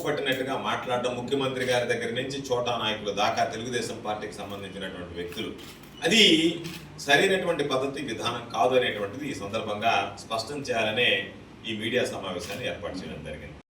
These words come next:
మాట చెప్తున్నాము అంటే, ఈరోజు చంద్రబాబు నాయుడు గారు పేదవాని ఇంటికి వెళ్ళి పెన్షన్ ఇచ్చినా, డిప్యూటీ సీఎంగా పవన్ కళ్యాణ్ గారు వెళ్ళి పేదవాని ఇంట్లో పెన్షన్ ఇచ్చినా, పేదవాడి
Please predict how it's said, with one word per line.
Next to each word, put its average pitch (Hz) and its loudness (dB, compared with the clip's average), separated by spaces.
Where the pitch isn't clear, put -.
మాట 151 8
చెప్తున్నాము 143 8
అంటే, 120 10
ఈరోజు - 12
చంద్రబాబు 170 10
నాయుడు 165 8
గారు 165 12
పేదవాని 156 4
ఇంటికి 147 0
వెళ్ళి 143 10
పెన్షన్ 127 0
ఇచ్చినా, 120 2
డిప్యూటీ 147 2
సీఎంగా 165 6
పవన్ 160 2
కళ్యాణ్ 160 4
గారు 156 6
వెళ్ళి 151 6
పేదవాని 143 4
ఇంట్లో 135 0
పెన్షన్ 120 -2
ఇచ్చినా, 123 2
పేదవాడి 196 8